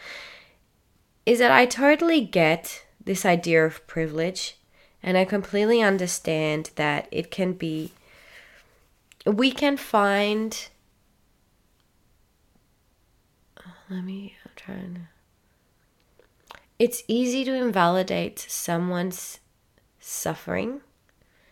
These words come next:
based on economical security.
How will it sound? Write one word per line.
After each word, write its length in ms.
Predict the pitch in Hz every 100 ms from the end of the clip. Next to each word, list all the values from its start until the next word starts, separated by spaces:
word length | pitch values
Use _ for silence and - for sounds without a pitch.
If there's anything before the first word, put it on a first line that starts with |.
| _ _ _ _ _ _ _ _ _ _ _
based 480 | - 180 185 185 - -
on 720 | 175 175 165 165 160 175 175 - _ _ _ _ _ _ _ _ _ _ _ _
economical 760 | 202 196 185 165 160 165 165 156
security. 1000 | - 156 - - - - - - -